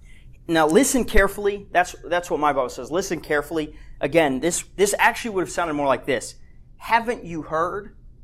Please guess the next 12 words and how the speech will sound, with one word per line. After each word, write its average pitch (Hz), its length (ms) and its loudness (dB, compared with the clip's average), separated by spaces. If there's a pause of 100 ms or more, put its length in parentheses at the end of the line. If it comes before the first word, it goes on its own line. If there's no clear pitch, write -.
(300)
This, 202 300 2
this 220 300 -2
is 214 120 -2
designed 202 460 -2
to 180 60 -12
get 175 140 0
a 165 40 0
response 156 380 -2
like 147 140 -8
this. 151 260 -4 (200)
"What? - 280 -6
What? - 320 -10